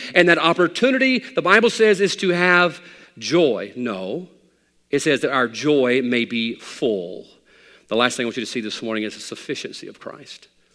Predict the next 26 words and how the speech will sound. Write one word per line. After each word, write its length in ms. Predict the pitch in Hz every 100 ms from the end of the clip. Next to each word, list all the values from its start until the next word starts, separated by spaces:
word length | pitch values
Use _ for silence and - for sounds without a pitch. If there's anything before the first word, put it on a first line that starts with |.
| _ _ _ _ _ - 117
I'm 140 | 117
so 240 | - 151
thankful 400 | 151 127 113 123
that 160 | 117 104
my 220 | 107 104
God 560 | 101 123 104 104 110 120 -
doesn't 300 | 113 113 104
do 120 | 110 110
anything 600 | 117 98 101 95 98 95 -
halfway. 440 | 92 - - 127 - _ _ _ _ 143 147 147 _ _ _ _ _ _ _ _ _ _ _ _ _ _ _ _ -
The 60 |
Lord 160 | 120 117
Jesus 340 | 127 123 113
Christ 440 | - 139 135 123 131
did 100 | 117
not 220 | 120 -
come 240 | 143 127
here 400 | 123 131 123 123 - - _ -
to 100 | 107
live, 460 | 117 127 127 127
to 100 | - 117
die, 240 | 117 113
and 80 | 110
to 40 |
rise 320 | 110 113 110
again 540 | 110 107 113 107 104